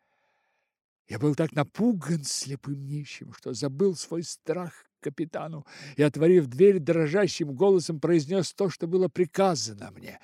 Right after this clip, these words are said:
Бедный капитан вскинул глаза вверх, и в эту одну секунду хмель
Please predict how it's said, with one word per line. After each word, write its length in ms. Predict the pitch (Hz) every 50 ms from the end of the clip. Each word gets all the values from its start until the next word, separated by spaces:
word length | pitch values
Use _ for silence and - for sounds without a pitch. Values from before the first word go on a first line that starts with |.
| - - - - -
Бедный 420 | 98 110 117 120 101 - 110 110
капитан 500 | - 113 92 123 113 113 120 123 117 104
вскинул 840 | - - - - - _ - 156 160 143 127 120 123 123 120 117 104
глаза 480 | 92 95 113 127 143 127 117 180 190
вверх, 580 | 190 165 156 165 185 - 170 190 175 - _ _ _ _ _ _ _ _ _ _ _ _ _ _ _ _ _ _ _ _ _ _ _ _ _ -
и 100 | - 104
в 140 | 104 110
эту 760 | 123 127 127 _ _ _ _ _ - - 120 113 110 107 101 _ _ _ _ _ _ _ _ _ _ _ _ _ _ _ _ _ _ _ _
одну 640 | - 85 92 92 98 104 110 117 120 127 135 135 123
секунду 960 | 110 - - - - - - _ _ - _ 120 123 139 131 123 113 107 104 95
хмель 1000 | - - - - - - 110 101 98 101 101 107 117 135 151 139 123 113 95